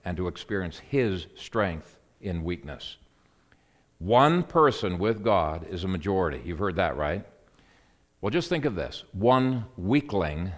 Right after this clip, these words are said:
with God is almighty. You may feel like a weakling, but if God is with you,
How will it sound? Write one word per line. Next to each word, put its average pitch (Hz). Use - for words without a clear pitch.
with 87
God 78
is 87
almighty. 82
You 107
may 120
feel 151
like 123
a 127
weakling, 120
but 110
if 95
God 127
is 113
with 101
you, 78